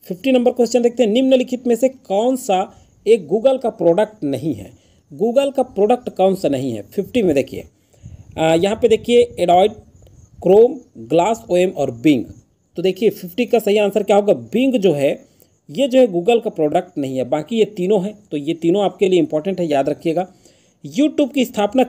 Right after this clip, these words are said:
किस वर्ष में हुई थी? देखिए बहुत अच्छा क्वेश्चन पूछा गया है, इस टाइप से क्वेश्चन बन सकते हैं। कुछ क्वेश्चन पुराने होते हैं लेकिन रिपीट हो जाते हैं इसी टाइप से क्वेश्चन। तो फिफ्टी वन का ये कब हुआ? दो हज़ार चार में, पाँच में, छः में और सात में।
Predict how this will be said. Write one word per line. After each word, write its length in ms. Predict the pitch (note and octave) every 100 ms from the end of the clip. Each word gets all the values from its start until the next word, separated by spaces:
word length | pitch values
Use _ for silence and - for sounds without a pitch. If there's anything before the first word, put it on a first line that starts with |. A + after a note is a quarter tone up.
| - -
किस 200 | C#4 A#3
वर्ष 180 | F#3+
में 120 | F3 D3
हुई 100 | C#3
थी? 120 | C#3
देखिए 260 | D#3 A3+ D#3
बहुत 320 | B2 E3+ A3
अच्छा 200 | - F#3
क्वेश्चन 340 | D3+ - D#3+
पूछा 260 | A#2+ B2+ A#2+
गया 180 | G2+ F#2
है, 100 | F2 _ _ -
इस 180 | B3+ B3+
टाइप 160 | B3
से 80 | B3
क्वेश्चन 340 | - G#3+ A#3+ G#3
बन 140 | F#3+
सकते 280 | F3+ D3 -
हैं। 140 | F#2 -
कुछ 160 | B3 B3
क्वेश्चन 320 | B3+ A#3 B3
पुराने 320 | A3 F3+ F#3+ A#3+
होते 200 | A#3 G3
हैं 180 | A3 - _ _ -
लेकिन 300 | F#3 G#3 F#3
रिपीट 300 | A3 C4 G#3+
हो 60 |
जाते 240 | E3+ D3 F#3
हैं 80 |
इसी 140 | - E3+
टाइप 180 | C#3 -
से 100 | -
क्वेश्चन। 380 | A2 - - - _ _ _
तो 80 | F#3+
फिफ्टी 320 | F3 G3 G3+ C4
वन 160 | B3
का 100 | B3
ये 140 | A3+ A3
कब 200 | A3 A3+
हुआ? 140 | A#3+
दो 120 | G#3+ G3+
हज़ार 200 | G3 E3
चार 300 | - E3 F#3+
में, 160 | G#3+ G#3+
पाँच 380 | E3 D#3 D#3+
में, 120 | G3 G#3+
छः 260 | - C#3+
में 100 | D#3
और 60 | F#3+
सात 320 | - G2+ G2
में। 120 | -